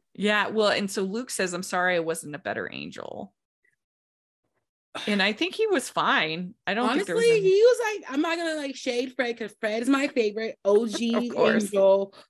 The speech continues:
Speaker 2: but Luke was on his stuff. Let's keep it real, you guys. Luke was
Speaker 1: Uh-huh.
Speaker 2: on his stuff.
Speaker 1: Yeah.
Speaker 2: Why, when we get to Paul, that's a whole different,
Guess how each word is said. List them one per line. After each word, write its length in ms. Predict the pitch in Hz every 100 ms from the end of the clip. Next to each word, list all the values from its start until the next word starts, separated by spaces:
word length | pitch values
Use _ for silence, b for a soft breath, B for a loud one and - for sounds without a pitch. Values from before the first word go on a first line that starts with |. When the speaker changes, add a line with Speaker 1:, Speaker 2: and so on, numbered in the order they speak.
| _
Speaker 2:
but 380 | 226 214 208 - _ -
Luke 280 | 208 339 587
was 120 | -
on 220 | 262 269
his 220 | 240 226 -
stuff. 420 | 240 196 143 -
Let's 160 | 247 285
keep 200 | 381 277
it 40 |
real, 240 | 202 185 170
you 140 | 156
guys. 340 | 151 151 151 180
Luke 220 | 240 180
was 140 | 175
Speaker 1:
Uh-huh. 200 | 151 143
Speaker 2:
on 0 | 220
his 200 | 214 -
stuff. 440 | - 175 160 - _ _ _ -
Speaker 1:
Yeah. 300 | 165 147 131
Speaker 2:
Why, 180 | 254 285 214
when 180 | 220 269
we 40 |
get 100 | 403
to 80 | 349
Paul, 480 | - 349 349 349 349 b b b _ _ _ _ _ _ _ _ - - - - -
that's 140 | 247 254
a 40 |
whole 220 | 226 214
different, 440 | 208 196 185 180